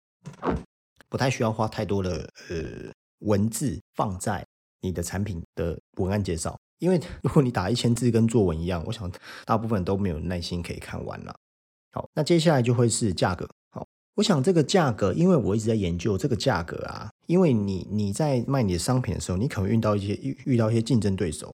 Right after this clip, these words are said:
不论说，除非说你是代工厂本身，或者是你是制造商本身，这个问题，但是这件事情应该，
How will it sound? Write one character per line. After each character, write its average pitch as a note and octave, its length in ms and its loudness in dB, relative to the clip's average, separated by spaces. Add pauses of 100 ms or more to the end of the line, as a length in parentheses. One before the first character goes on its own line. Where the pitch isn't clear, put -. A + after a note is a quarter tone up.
不 - 100 -4
论 C#3 160 4
说， B2+ 220 2 (100)
除 B2 160 0
非 D3+ 140 4
说 D3+ 160 4
你 G2+ 140 2
是 G2+ 400 -2 (360)
代 A2+ 120 -2
工 G#2+ 160 -2
厂 F#2 160 -4
本 - 160 -8
身， - 180 -6 (140)
或 C#3 120 2
者 G#2 60 0
是 - 120 -4
你 G2+ 200 -2
是 A2+ 80 -4
制 B2 140 -4
造 G#2 160 0
商 F#2 220 -4
本 - 160 -12
身， - 180 -8
这 - 120 -2
个 C3+ 60 2
问 C3 120 4
题， G2 200 -4
但 - 160 2
是 C3+ 120 2
这 - 240 0
件 C#3 60 8
事 C3 140 0
情 G2+ 180 0
应 A#3 80 -6
该， B2+ 220 2